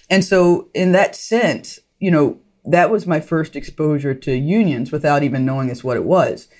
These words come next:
'Cause I had certainly seen the, the women at Kmart, it was a civil rights struggle. We were fighting for racial justice. That was what, what we were doing. But I also saw the benefits of unions, right? And so I realized that I wanted the people that I grew up around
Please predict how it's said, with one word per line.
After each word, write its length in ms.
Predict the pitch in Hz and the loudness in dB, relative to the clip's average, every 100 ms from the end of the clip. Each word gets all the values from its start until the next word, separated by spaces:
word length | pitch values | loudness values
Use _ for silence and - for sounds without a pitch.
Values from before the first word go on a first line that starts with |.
| _ | _
'Cause 120 | 165 | 0
I 100 | 185 | 2
had 100 | - | 2
certainly 340 | - 208 165 | 2 0 0
seen 280 | 147 147 135 | -4 -4 -6
the, 80 | 127 120 - | -6 -8 -8
the 160 | 127 | -4
women 220 | 147 147 131 | 0 0 -2
at 60 | |
Kmart, 320 | - 156 139 117 | -2 -2 0 -2
it 80 | |
was 80 | 110 | -4
a 40 | 113 | -8
civil 240 | - 120 | -6 -6
rights 240 | 123 127 - | -2 -4 -4
struggle. 140 | 120 | 0
We 80 | 156 | 2
were 100 | 143 | 2
fighting 420 | - 131 123 120 | 2 2 2 -2
for 120 | - 131 | -6 -4
racial 300 | 131 135 135 | -4 -4 0
justice. 400 | 180 196 - - | 2 2 -6 -8
That 100 | 147 | -8
was 200 | 131 - | -10 -16
what, 120 | - - | -18 -12
what 120 | 92 | -8
we 60 | 113 | -6
were 60 | |
doing. 300 | 160 185 147 - - - - - _ - | 0 0 0 -6 -20 -20 -20 -20 _ -4
But 180 | 156 180 | 0 4
I 60 | |
also 220 | 190 202 190 | 4 2 0
saw 140 | 202 | 0
the 60 | 175 | 2
benefits 460 | 190 208 139 113 | 0 -2 -4 -6
of 120 | 123 123 | -6 -6
unions, 300 | 113 - 120 | -6 -6 -4
right? 180 | 139 - | -2 -2
And 160 | 151 - | -4 0
so 180 | 156 | 2
I 80 | 143 | 4
realized 380 | 160 185 175 156 | 4 4 4 2
that 100 | 151 | 2
I 120 | 151 | 2
wanted 340 | 156 151 139 123 | 0 -2 -4 -8
the 60 | |
people 300 | - 165 143 | -8 -6 -4
that 100 | 131 127 | -2 2
I 120 | 160 | 2
grew 200 | 156 143 | 0 -2
up 100 | 120 | -2
around 540 | 120 110 110 117 117 | -4 -2 -2 -4 -6